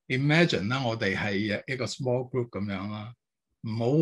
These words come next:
話成班人拎住刀、拎住棍，就算有一個人拎住個錘仔，唔使好大個，唔識嘅，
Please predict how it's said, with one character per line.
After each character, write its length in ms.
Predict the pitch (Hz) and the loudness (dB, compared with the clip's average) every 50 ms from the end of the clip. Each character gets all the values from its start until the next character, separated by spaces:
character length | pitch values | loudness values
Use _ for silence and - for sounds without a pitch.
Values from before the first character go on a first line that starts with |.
| 156 135 | 6 4
話 80 | 113 - | 4 2
成 420 | - - 90 87 92 98 101 - - | 0 -2 -4 -4 -4 -6 -8 -6 -2
班 320 | - 143 139 139 151 151 | 0 2 2 2 2 2
人 240 | 131 98 - - 98 | 0 -2 -4 -6 -4
拎 280 | 117 131 139 139 139 120 | -4 -4 -4 -4 -4 -4
住 140 | - 107 87 85 - | -4 -4 -6 -4 -2
刀、 120 | - 127 120 120 123 | 0 2 2 4 4
拎 240 | 123 113 120 117 98 | 2 2 0 -2 -4
住 120 | - 82 87 92 - | -4 -6 -8 -8 -8
棍， 200 | - 98 87 85 85 101 104 _ _ _ _ _ _ _ _ _ _ _ _ _ _ _ _ _ _ | -6 -6 -6 -6 -8 -12 -18 _ _ _ _ _ _ _ _ _ _ _ _ _ _ _ _ _ _
就 140 | - 143 143 | -2 0 0
算 240 | 143 - 165 151 147 | 2 4 4 4 6
有 240 | 131 123 127 139 151 | 6 4 4 4 4
一 80 | 160 175 175 175 - - | 4 4 4 2 -2 -4
個 180 | 139 127 120 117 | -4 -2 -2 -2
人 400 | 117 101 85 101 117 135 147 - _ _ _ _ _ _ _ _ _ _ _ _ | -2 -2 -4 -4 -4 -6 -10 -12 _ _ _ _ _ _ _ _ _ _ _ _
拎 460 | - 156 170 170 180 180 180 170 - | 2 4 6 6 8 6 6 4 2
住 240 | - - - - 120 117 113 110 110 110 98 - _ _ _ _ _ _ _ _ _ _ _ _ _ _ _ _ _ _ _ _ _ _ _ _ | 0 -6 -8 -4 -2 0 0 0 -2 -4 -6 -12 _ _ _ _ _ _ _ _ _ _ _ _ _ _ _ _ _ _ _ _ _ _ _ _
個 160 | - 123 120 | -4 -4 -2
錘 340 | 117 - - 98 92 92 87 | -2 -2 -4 -4 -4 -4 -2
仔， 240 | 92 101 87 87 92 107 131 180 - - _ _ _ _ _ _ _ _ _ _ - - | -2 0 0 2 2 0 0 -2 -4 -10 _ _ _ _ _ _ _ _ _ _ -10 -6
唔 140 | 107 110 110 | -6 -4 -2
使 80 | 104 113 123 139 | 0 2 2 2
好 220 | 135 117 107 127 | 2 0 -2 -4
大 300 | 120 - 82 78 76 80 76 | -2 -4 -4 -4 -6 -10 -12
個， 300 | - 78 78 76 - _ _ _ _ _ _ _ | -12 -12 -12 -12 -14 _ _ _ _ _ _ _
唔 180 | - 113 120 117 | -8 -6 -6 -4
識 160 | - - 170 165 - - | 0 2 2 2 2 2
嘅， 320 | - 120 113 101 95 - | 0 2 2 0 -2 -6